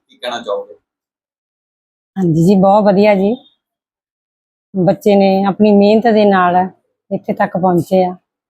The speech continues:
Speaker 2: ਮੇਰੀਆਂ ਜੀ ਦੋ ਬੇਟੀਆਂ ਆ, ਦੋਨੇ ਬੇਟੀਆਂ ਮੇਰੀਆਂ ਗਿਆਰਾਂ ਬਾਰਾਂ ਵੱਜ ਜਾਂਦੇ ਸੀ, ਇਹ ਪੜ੍ਹਦੀਆਂ ਸੀ। ਸਵੇਰੇ ਉੱਠ ਕੇ ਫੇਰ ਪੰਜ ਵਜੇ ਨਹੀਂ ਆਪਣੀ ਮਿਹਨਤ ਦੇ ਨਾਲ ਇੱਥੇ ਤੱਕ ਪਹੁੰਚੀਆਂ।
Speaker 1: ਅੱਜ ਕੱਲ੍ਹ ਬੱਚੇ ਜਿਹੜੇ ਹੈਗੇ ਮੋਬਾਈਲਾਂ ਤੇ ਲੱਗੇ ਰਹਿੰਦੇ ਆ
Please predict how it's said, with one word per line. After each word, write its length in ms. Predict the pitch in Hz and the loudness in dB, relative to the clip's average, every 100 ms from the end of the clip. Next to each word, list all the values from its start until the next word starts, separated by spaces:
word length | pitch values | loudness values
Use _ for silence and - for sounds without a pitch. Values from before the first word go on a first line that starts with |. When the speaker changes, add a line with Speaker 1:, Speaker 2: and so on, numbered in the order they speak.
| - | -2
Speaker 2:
ਮੇਰੀਆਂ 240 | 214 214 | 0 2
ਜੀ 100 | 214 | 2
ਦੋ 220 | 226 208 196 | 2 2 2
ਬੇਟੀਆਂ 560 | 208 196 196 190 190 | 0 0 0 0 -2
ਆ, 40 | 196 - _ _ _ _ _ 202 | -6 -10 _ _ _ _ _ -2
ਦੋਨੇ 280 | 208 214 | 2 2
ਬੇਟੀਆਂ 340 | 226 220 208 202 | 2 0 0 2
ਮੇਰੀਆਂ 440 | 196 185 185 190 185 _ _ _ _ - 196 | 2 2 0 -2 -6 _ _ _ _ -4 0
ਗਿਆਰਾਂ 300 | 220 220 220 | 0 0 0
ਬਾਰਾਂ 260 | 214 214 | 0 0
ਵੱਜ 180 | 208 202 | 0 0
ਜਾਂਦੇ 320 | 180 196 190 | 0 0 0
ਸੀ, 240 | 190 214 202 _ _ - | 0 0 -2 _ _ -12
ਇਹ 40 | |
ਪੜ੍ਹਦੀਆਂ 500 | 202 202 180 185 214 | -4 -2 -2 -2 -2
ਸੀ। 240 | 185 180 175 _ _ _ - | -4 -6 -8 _ _ _ -4
ਸਵੇਰੇ 380 | 233 220 202 | 0 2 2
ਉੱਠ 180 | 196 190 | 0 -2
ਕੇ 160 | - 196 | -4 -2
ਫੇਰ 180 | 208 208 | 0 0
ਪੰਜ 260 | 214 196 | 0 0
ਵਜੇ 340 | 190 190 185 185 _ _ _ _ - | 2 0 -2 -4 _ _ _ _ -4
ਨਹੀਂ 160 | 202 | -2
ਆਪਣੀ 260 | 202 190 196 | -2 0 2
ਮਿਹਨਤ 300 | 190 196 214 214 | 4 2 0 0
ਦੇ 120 | 208 | 0
ਨਾਲ 320 | 196 175 175 - _ _ | 0 0 -4 -8 _ _
ਇੱਥੇ 200 | 208 202 | -6 -4
ਤੱਕ 220 | 220 202 - | -4 -4 -4
ਪਹੁੰਚੀਆਂ। 480 | 170 165 151 165 147 147 - - _ _ _ 120 | -4 -4 -6 -10 -10 -14 -20 -20 _ _ _ -16
Speaker 1:
ਅੱਜ 100 | 123 | -6
ਕੱਲ੍ਹ 220 | 131 127 | -6 -4
ਬੱਚੇ 260 | - 123 | -6 -6
ਜਿਹੜੇ 200 | 117 113 | -4 -2
ਹੈਗੇ 200 | 113 110 | -2 -4
ਮੋਬਾਈਲਾਂ 480 | 117 113 107 104 107 | -6 -6 -6 -6 -6
ਤੇ 120 | 110 | -8
ਲੱਗੇ 260 | 107 107 104 | -8 -8 -10
ਰਹਿੰਦੇ 340 | 104 - - | -12 -8 -8
ਆ 60 | - | -8